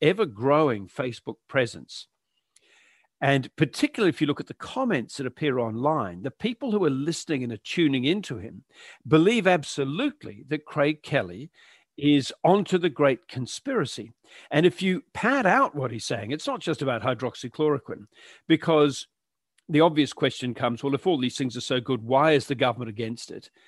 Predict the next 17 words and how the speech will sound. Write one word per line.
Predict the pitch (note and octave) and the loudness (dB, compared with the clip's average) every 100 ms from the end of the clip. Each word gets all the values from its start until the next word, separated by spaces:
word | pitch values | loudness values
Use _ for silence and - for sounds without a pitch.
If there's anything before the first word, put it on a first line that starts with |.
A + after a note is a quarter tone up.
| _ _ _ | _ _ _
And | C#3 B2+ | -4 2
come | D#3+ C3 | 2 2
to | |
that, | C3 C3+ | 2 2
why | C#3+ D#3 C3+ | 6 6 6
is, | A#2+ | 2
quote, | - C#3 B2 | 0 2 2
"mainstream | B2+ B2 D3 F3 - D3 B2+ A#2+ | -2 0 2 0 -2 -2 0 -2
media | G3 C4+ D3 A2 | -4 -2 -2 -2
against | G2 G2+ E2+ - | -6 -12 -12 -10
it?" | E3 _ _ _ _ _ _ | -12 _ _ _ _ _ _
It's | E3+ D3+ | 0 0
because | G3+ - F3+ | -2 -2 -2
there's | D3 B2+ | -2 -6
a | |
profit | - - G#3+ - - | -8 -2 0 0 -6
motive. | C#3+ A#2+ - - | -4 -4 -6 -16